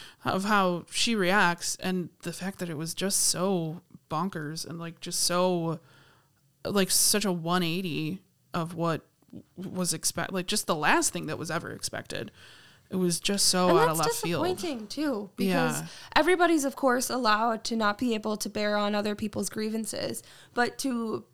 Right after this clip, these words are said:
Speaker 2: Bree and I's point with our last story and how we had talked about my friend who just simply liked the message to let me, and, like, for me personally, that was enough. I don't, ex-, again, it's also, like, this expectation of people's reactions to, like,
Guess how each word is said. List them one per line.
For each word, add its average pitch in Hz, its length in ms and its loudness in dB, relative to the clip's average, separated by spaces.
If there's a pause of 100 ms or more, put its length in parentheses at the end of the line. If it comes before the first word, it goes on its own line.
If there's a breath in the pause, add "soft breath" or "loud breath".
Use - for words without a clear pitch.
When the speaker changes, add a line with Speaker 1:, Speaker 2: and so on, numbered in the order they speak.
Speaker 2:
Bree 247 260 0
and 254 120 2
I's 220 260 -2
point 220 560 -2
with 202 240 -4
our 190 180 0
last 226 360 2
story 196 420 -2
and 214 100 -2
how 208 140 0
we 220 140 -2
had 214 120 -4
talked 233 260 -2
about 226 200 -4
my 214 140 0
friend 226 400 4
who 233 120 0
just 226 220 0
simply 214 400 -4
liked 208 340 -4
the 214 120 0
message - 520 2
to - 80 -2
let 208 160 2
me, 202 140 -2 (260 loud breath)
and, 254 140 8
like, 294 180 6
for 269 160 4
me 285 380 8
personally, 214 560 6
that 214 180 6
was 214 140 0
enough. 208 480 6 (280 loud breath)
I 254 140 10
don't, 294 220 8
ex-, - 240 0
again, 233 540 8 (320 loud breath)
it's 247 160 6
also, 247 180 6
like, 285 160 6
this 285 160 0
expectation 214 880 0
of 214 140 -4
people's 202 400 -4
reactions 214 680 -2
to, 220 60 0
like, 214 220 4